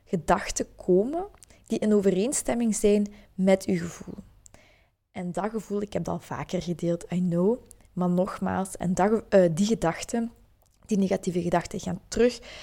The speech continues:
dat negatief gevoel versterken. En als je niet uit die vicieuze cirkel leert komen, dan wordt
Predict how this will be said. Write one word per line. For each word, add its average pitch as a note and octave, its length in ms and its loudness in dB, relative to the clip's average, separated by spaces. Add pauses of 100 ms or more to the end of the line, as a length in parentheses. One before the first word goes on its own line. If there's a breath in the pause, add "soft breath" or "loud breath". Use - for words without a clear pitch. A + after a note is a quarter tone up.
(240 loud breath)
dat F#3+ 120 2
negatief F#3 500 2
gevoel F#3 320 -4
versterken. - 600 -4 (760 loud breath)
En G#3 140 2
als - 240 2
je - 120 0
niet G3 320 4
uit A#3 120 0
die G3+ 120 -2
vicieuze G3 560 2
cirkel - 720 -2
leert F#3+ 500 0
komen, A#3+ 520 2 (540 loud breath)
dan F#3 280 6
wordt - 640 0